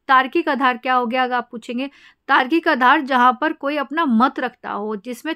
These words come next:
तर्क वितर्क करता हो कि नहीं ऐसा होना चाहिए, नहीं वैसा होना चाहिए, उस टाइप को हम तार्किक विकार कहते हैं। भारतीय संविधान में अनुसूचित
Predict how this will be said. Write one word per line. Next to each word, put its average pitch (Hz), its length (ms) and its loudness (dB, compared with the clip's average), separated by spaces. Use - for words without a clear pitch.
तर्क 285 240 0
वितर्क 233 380 -8
करता 214 320 -10
हो 226 140 -2
कि 226 120 -14
नहीं 294 240 -6
ऐसा 233 300 -2
होना 233 200 -2
चाहिए, 269 220 -10
नहीं 320 120 -6
वैसा 220 340 -6
होना 208 240 -8
चाहिए, 233 280 -10
उस - 240 -16
टाइप 208 300 -6
को 233 100 -10
हम 262 100 -10
तार्किक 202 480 -10
विकार 196 260 -18
कहते - 300 -20
हैं। - 140 -20
भारतीय 254 340 4
संविधान 339 480 4
में 359 80 2
अनुसूचित 311 640 2